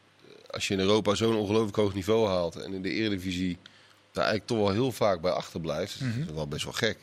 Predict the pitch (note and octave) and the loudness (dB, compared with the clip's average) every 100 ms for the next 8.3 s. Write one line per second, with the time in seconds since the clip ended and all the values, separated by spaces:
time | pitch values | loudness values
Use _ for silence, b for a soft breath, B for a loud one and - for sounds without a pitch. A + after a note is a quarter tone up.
0 | _ b b b - A2 G2 G2+ G2+ F#2 | _ b b b -4 0 4 4 4 4
1 | G2 F#2 G2 - B B B B - F#2 | 4 2 -2 -6 B B B B -6 0
2 | F#2+ F#2+ E2 G2 G2+ G#2+ - F#2+ G#2 F#2+ | 2 2 0 0 2 2 0 -2 -2 -2
3 | G#2 F#2 G2 F#2+ - G#2+ F#2+ F#2+ G2 - | -4 -4 -4 -4 -4 -4 -4 -4 -2 -4
4 | G2 F#2 - A2 G2+ F#2+ G2 F#2+ F#2+ - | -4 -6 -4 -2 -2 -4 -6 -4 -6 -6
5 | F#2+ - F#2 F2+ G2 - A#2+ F2+ E2+ F#2 | -6 -6 -6 -4 -4 0 0 0 2 0
6 | - B B B B _ - G2+ - - | 0 B B B B _ -10 -2 0 2
7 | A2 E2+ D#2+ D#2+ G2 G2+ G2 A2 F#2 - | 2 2 0 0 0 -2 0 -2 -2 -4
8 | G#2 D#2+ | -6 -6